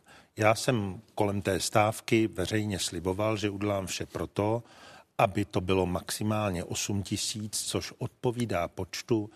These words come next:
neobsazených míst. Důležité je, že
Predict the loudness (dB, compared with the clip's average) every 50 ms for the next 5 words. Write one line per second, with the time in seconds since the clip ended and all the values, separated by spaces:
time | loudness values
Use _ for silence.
0 | _ _ _ _ _ -4 0 2 2 2 2 0 -4 -2 -2 0 0 2 2 2
1 | 2 2 0 0 -2 -6 -8 -8 -8 -8 -10 -12 -12 -12 _ _ _ -20 -18 -16
2 | -16 -14 -14 -16 -18 -20 -20 -20 _ -6 -2 2 4 4 4 4 4 4 6 6
3 | 8 8 6 4 2 0 -8 -12 -12 -14 -14 -12 -12 -12 -8 -6 -4 -4 -4